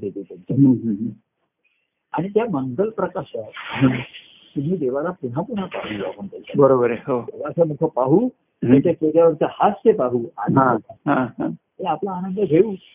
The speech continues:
Speaker 2: हा.
Speaker 1: आता ही, ही आपल्या ठिकाणची जी मूर्ती असते देवाची, ही चैतन्य मूर्ती आहे.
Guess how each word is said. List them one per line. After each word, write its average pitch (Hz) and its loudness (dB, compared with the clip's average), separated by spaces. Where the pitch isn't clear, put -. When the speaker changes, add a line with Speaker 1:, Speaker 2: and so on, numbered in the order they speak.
Speaker 2:
हा. 127 4
Speaker 1:
आता 135 -2
ही, 240 -2
ही 175 -2
आपल्या 185 -2
ठिकाणची 202 -2
जी 254 -4
मूर्ती 185 0
असते 170 0
देवाची, 170 0
ही 262 2
चैतन्य 302 2
मूर्ती 196 -2
आहे. - -12